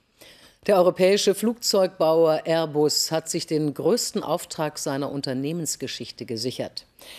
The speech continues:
Die E A D S-Tochter soll der indonesischen Fluglinie Lion Air zweihundertvierunddreißig Maschinen liefern für rund achtzehn Komma vier Milliarden Euro. Der Vertrag wurde im Élysée-Palast in Paris unterzeichnet.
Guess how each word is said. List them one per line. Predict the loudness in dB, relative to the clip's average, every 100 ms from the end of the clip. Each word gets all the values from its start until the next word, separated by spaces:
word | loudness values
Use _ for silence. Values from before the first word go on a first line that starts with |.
| -20 -20 -10 0
Die | 4
E | 6
A |
D | 6 4
S-Tochter | 4 2 2 2 2 2
soll | 4 4
der | 4 2
indonesischen | 2 4 2 2 -2 -2 -4
Fluglinie | -2 -2 -2 -2 0 2
Lion | 2 2 2 0 0
Air | 0 0 2 0
zweihundertvierunddreißig | -4 -2 0 0 -2 -4 -4 -4 -4 -4 -4 -4 -6 -8
Maschinen | -8 -8 -6 -6
liefern | -6 -6 -4 -4 -10 -18
für | -2 0
rund | 0 -4 -4 -6
achtzehn | -8 -10 -4 -4 -2
Komma | -4 -4 -4
vier | -6 -4 -2
Milliarden | -2 -2 -2 -4 -4 -4
Euro. | 0 2 2 -2 -4 -16 -12 -4
Der |
Vertrag | -2 0 0 -2 0
wurde | 0 0
im | 0
Élysée-Palast | 0 -2 -2 -4 -2 -2 -2 -6
in | -6
Paris | -4 -4 -6 -6 -10
unterzeichnet. | -8 -8 -6 -6 -6 -10 -12